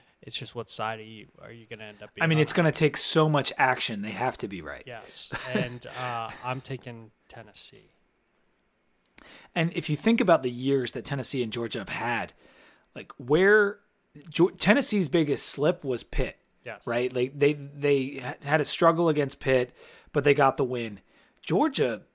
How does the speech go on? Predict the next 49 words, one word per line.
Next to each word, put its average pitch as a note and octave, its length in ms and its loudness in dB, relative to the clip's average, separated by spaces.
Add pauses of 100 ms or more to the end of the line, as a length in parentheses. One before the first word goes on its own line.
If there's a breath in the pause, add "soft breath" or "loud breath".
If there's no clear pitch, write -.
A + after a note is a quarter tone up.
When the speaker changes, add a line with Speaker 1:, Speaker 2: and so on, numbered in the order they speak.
(200)
Speaker 2:
had D3 160 0
a, B2+ 160 2 (200)
I F#3+ 120 4
think, F3+ 220 -4
a A#2 60 -2
worse A#2 340 2
struggle F#2 500 -4
against C3 540 -6
Missouri. A#2+ 600 -4 (100)
Speaker 1:
Yep. A#2+ 180 0 (200)
Speaker 2:
They, C#3+ 280 4 (380)
even A#3+ 300 2
Speaker 1:
They - 20 2
Speaker 2:
though - 0 -
Speaker 1:
could A3+ 100 12
have G#3+ 80 12
Speaker 2:
they G#3 80 12
Speaker 1:
lost C3 200 8
Speaker 2:
beat F#3+ 60 -2
Speaker 1:
that C3+ 120 2
Speaker 2:
Florida, E3+ 340 6
Speaker 1:
game. - 80 -12 (520)
Speaker 2:
yeah, G#3+ 220 8
they G#3 120 6
could D#4+ 200 4
have. - 240 0
They D#3+ 140 4
really G#3+ 220 4
could F#3+ 120 0
have D3+ 100 -4
lost B2+ 320 -4
it. E2+ 180 -14
Speaker 1:
Mm-hmm. A2 160 -16
Speaker 2:
And D3 180 0
then, D3 340 2 (840 soft breath)
uh, D3+ 100 2
the C#3+ 80 -2
Florida B3 320 6
game, A3 460 0
they F#3+ 260 2
had G#3 160 4
a D#3 80 2
nice C#3 300 -2
lead C3 240 0
most A#2+ 260 -4
of C3 60 -8
the A#2 60 -10
time, C3 500 -4
but F3 280 4